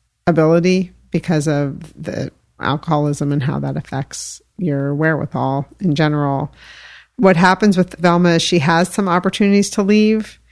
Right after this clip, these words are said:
and she does. She goes to Portland, Oregon at one point and goes to school. She doesn't really like it. She ends up kind of escaping and coming back to where she lives in the Yukon.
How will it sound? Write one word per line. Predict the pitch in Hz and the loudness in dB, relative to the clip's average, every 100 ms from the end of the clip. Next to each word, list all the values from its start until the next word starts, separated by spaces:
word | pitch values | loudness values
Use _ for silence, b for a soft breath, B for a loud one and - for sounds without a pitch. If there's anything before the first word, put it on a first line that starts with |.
| b b b | b b b
and | 170 170 | -2 0
she | - 170 | 0 0
does. | 160 165 180 | 2 2 0
She | 180 175 | 0 0
goes | 170 165 | 0 0
to | |
Portland, | 170 - 160 170 | -4 -2 -2 -2
Oregon | 147 170 180 180 180 | 0 2 2 2 2
at | 180 190 | 0 0
one | 180 180 | 0 -2
point | - 175 170 170 - | -2 0 2 0 -2
and | 156 151 | -2 0
goes | 160 165 170 | 2 0 0
to | 175 | -6
school. | - - 165 160 160 156 | -6 0 2 2 2 0
She | - 170 | -2 0
doesn't | 175 175 | 2 2
really | 160 170 160 | 2 2 2
like | 156 156 165 | 0 0 -2
it. | 165 | -4
She | - | -4
ends | 160 165 | -2 -2
up | - | -2
kind | 165 160 | -2 0
of | 156 | 0
escaping | 156 - 160 156 156 151 151 | -4 -2 0 0 0 0 -2
and | 156 151 | -2 -2
coming | 156 151 151 | 0 0 0
back | 147 143 151 - - b b b b _ | 0 2 0 -4 -16 b b b b _
to | - 165 156 156 - | 0 2 4 2 -2
where | - 151 156 | -4 0 2
she | 151 - | 0 -2
lives | 156 156 151 151 | 0 0 0 0
in | 165 | 0
the | 160 | 2
Yukon. | 156 156 170 156 160 165 | 2 0 0 -2 0 0